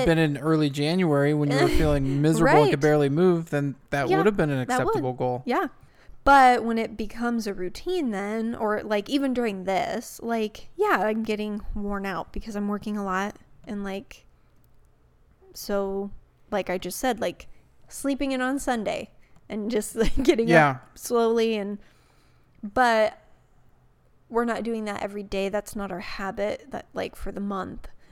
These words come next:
Speaker 1: And so, yeah, no, I'm, I'm, I was, I was curious. I feel like this was a good topic to talk about. But yeah,
Speaker 2: Yeah.
Speaker 1: I think if you're listening to this podcast, you're likely not one of these,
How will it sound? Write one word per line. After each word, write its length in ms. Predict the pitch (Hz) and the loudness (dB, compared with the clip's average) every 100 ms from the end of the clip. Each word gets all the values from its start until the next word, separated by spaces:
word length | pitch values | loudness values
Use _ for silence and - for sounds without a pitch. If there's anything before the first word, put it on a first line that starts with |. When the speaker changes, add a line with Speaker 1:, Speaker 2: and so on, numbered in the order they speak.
| - | -20
Speaker 1:
And 440 | - 202 196 196 196 - - - - - _ _ - - - 233 | -12 -10 -10 -10 -12 -14 -18 -20 -20 -20 _ _ -20 -20 -20 -18
so, 180 | - 262 | -2 0
yeah, 240 | 247 208 - | 2 0 0
no, 160 | 254 | -2
I'm, 200 | 214 214 - | 0 -2 -8
I'm, 260 | 208 202 - - _ _ _ _ _ _ _ _ _ _ _ | -10 -10 -14 -20 _ _ _ _ _ _ _ _ _ _ _
I 120 | - 196 | -10 -8
was, 260 | 196 - - | -8 -10 -12
I 80 | |
was 180 | 214 220 | -12 -12
curious. 440 | - 330 339 185 - | -14 -8 -8 -8 -12
I 60 | |
feel 160 | - 208 | -10 -10
like 140 | 190 | -10
this 240 | - 202 - | -12 -14 -14
was 280 | 196 - - 311 | -14 -16 -20 -14
a 20 | |
good 200 | 208 208 - - | -8 -8 -10 -8
topic 440 | 240 247 202 - | -8 -6 -12 -12
to 100 | - | -8
talk 260 | - 240 - | -6 -4 -6
about. 300 | - - - | -8 -8 -2
But 100 | 240 | 0
yeah, 220 | 254 226 | 0 4
Speaker 2:
Yeah. 180 | 160 147 | 6 4
Speaker 1:
I 40 | |
think 140 | 262 131 | 2 -4
if 120 | 240 | -8
you're 280 | 226 247 285 | -4 -2 -2
listening 440 | 254 220 226 208 208 | -4 -8 -8 -10 -10
to 80 | 202 | -10
this 180 | 202 | -10
podcast, 680 | - 233 220 226 208 202 - | -4 -2 -2 -4 -6 -6 -10
you're 120 | 277 - - - - - - - | -12 -10 -12 -12 -14 -20 -20 -6
likely 500 | 214 226 226 208 208 | 0 0 -2 -8 -6
not 220 | 208 202 | -6 -6
one 120 | 220 | -6
of 80 | 214 | -6
these, 300 | 208 202 | -8 -10